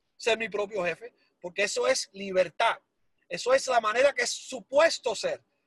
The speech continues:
O sea, tú estás supuesto ser tu propio jefe, porque esa es la libertad, es la libertad que tú buscas en tu vida. Y hace veinticuatro años, y al final del webinar, te voy a dar la clave número uno. La clave número uno.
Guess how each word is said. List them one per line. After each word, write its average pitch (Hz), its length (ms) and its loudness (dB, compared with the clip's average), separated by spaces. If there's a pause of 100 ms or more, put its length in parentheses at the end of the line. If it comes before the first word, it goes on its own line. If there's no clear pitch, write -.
O 196 120 -4
sea, 240 200 4
tú 262 100 -4
estás 320 200 2
supuesto 269 640 2
ser 269 360 4 (300)
tu 240 160 -10
propio 254 440 4
jefe, 202 380 0 (600)
porque 170 180 -8
esa 285 160 2
es 277 40 8
la 269 40 6
libertad, 254 480 2
es 240 60 -2
la 233 100 4
libertad 233 440 0
que 254 100 0
tú 226 80 -10
buscas 240 320 -2
en 202 100 -10
tu 202 100 -10
vida. 277 320 -4 (1200)
Y 180 80 2
hace 247 180 2
veinticuatro 247 560 0
años, 277 300 2
y - 20 -2
al 220 140 4
final 240 380 0
del 285 160 6
webinar, 269 580 4 (420)
te 190 100 0
voy 202 180 4
a 262 100 6
dar 262 300 4
la 208 280 2 (140)
clave 294 480 8
número 285 500 4
uno. 202 360 -4 (460)
La 226 180 4
clave 294 420 6
número 302 420 6
uno. 208 320 0